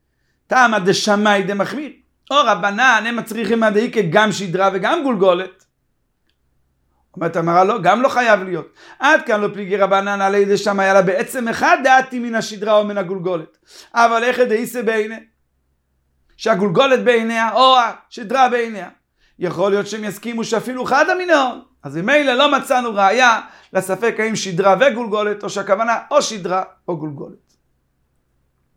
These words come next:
בואי רומי בר חומי. רוב העצמות מן שדרה וגולגולת.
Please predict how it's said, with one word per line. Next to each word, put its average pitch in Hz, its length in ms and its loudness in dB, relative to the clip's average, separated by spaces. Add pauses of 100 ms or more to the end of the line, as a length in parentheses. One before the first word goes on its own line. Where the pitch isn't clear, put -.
(640)
בואי 302 240 2
רומי 240 240 2
בר 196 180 0
חומי. 139 260 -6 (2000)
רוב 294 320 2 (380)
העצמות 233 840 -4 (560)
מן 226 200 2
שדרה 226 640 2
וגולגולת. 175 800 -10